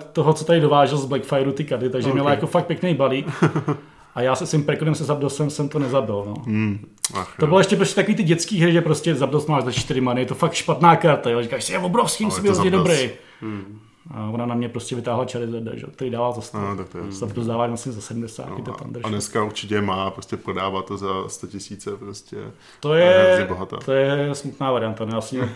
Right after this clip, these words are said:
Speaker 1: já jsem pak měl karty společně s kamarádem jako na půl, pak jsme šli každý na jiný Gimpl a už jsem ty karty nikdy neviděl, takže tam určitě
Speaker 3: A kamaráda
Speaker 1: nějaký
Speaker 3: si viděl už, ještě?
Speaker 1: Neviděl jsem ho od té doby, že jsem neviděl ty karty,
Speaker 2: On
Speaker 1: takže
Speaker 2: teď žije v Mexiku a je hrozně bohatý.
Speaker 1: takže určitě si, určitě si mohl něco dovolit za ty karty, když mu zůstaly ty rareový a podobně.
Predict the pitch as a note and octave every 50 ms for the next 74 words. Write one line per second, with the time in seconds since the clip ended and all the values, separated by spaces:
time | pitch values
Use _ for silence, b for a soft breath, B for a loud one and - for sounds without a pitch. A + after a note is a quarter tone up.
0 | - - - B2 A2+ - C#3 B2 C3 - C#3+ C3+ B2 - B2 C3+ C3 - - D3
1 | C3 - - D3 C#3+ - D3 C3+ B2 C3 B2+ B2+ C3 C#3 C#3 C#3 C#3+ D3+ - -
2 | - D3+ C#3 A#2 - - C#3+ D3 E3 F#3+ F#3+ - b b b b b b b b
3 | b - B2+ - C#3+ B2+ D3 C#3+ D3 C#3 B2 C#3 C3+ C3+ C3+ C3+ D3 C#3+ B2 B2+
4 | B2+ A#2 - C#3+ C#3+ C#3+ C3 - C#3+ C3+ C3+ C3+ C3+ - - C3+ C#3+ C#3+ B2+ B2+
5 | B2 B2+ A#2 A2+ G#2+ G#2 G2+ A2 A2 A2 A#2 A2+ A2 - A#2+ A#2+ A#2+ A2+ - -
6 | A2+ - C3+ C3+ C3+ C3+ B2 A#2+ B2 B2+ B2+ B2 - C3 B2+ A#2 A#2 A2 A2+ G#2+
7 | - - A2+ A#2 A#2 D3 D3 D#3+ F#3 G3+ G3+ G#3 F#3+ - G3 F#3 F#3 F#3+ F#3+ G3+
8 | F#3 F#3 F3+ D#3+ D#3+ D3+ - F#3+ F3 E3+ E3 - - G#3 D3 E3+ - A2+ A2 A#2
9 | A#2 C3 C3 B2 A2+ A2+ A2+ A2 G#2+ G#2+ B2 A#2+ A#2+ A#2+ A#2 A2 G#2+ - - A#2+
10 | G#2+ - - A2+ A2+ A2 A2 G#2+ G#2+ G2+ G#2+ G#2 F#2+ F#2+ G2 A2 - A#2+ - -
11 | E3 E3 - A#3 C4 G3 F#3 - - A3+ - F#3 E3 D#3+ F3 G3+ G3 - A3+ G3+
12 | E3 E3 F#3 E3+ G3+ G3+ F3 E3 F3+ G3 F3+ D3 D#3+ D#3+ D3 D#3+ - E3 D3+ C3+
13 | - C#3+ C3 C3+ C3+ G#3 - C#3 D3 - - - D3+ D3 C#3+ C#3+ C#3+ D3 C#3+ C3+
14 | B2+ C3 C3 C3 B2+ B2+ C#3 C#3 C3+ D3+ C3+ B2+ B2 A#2 A#2+ A#2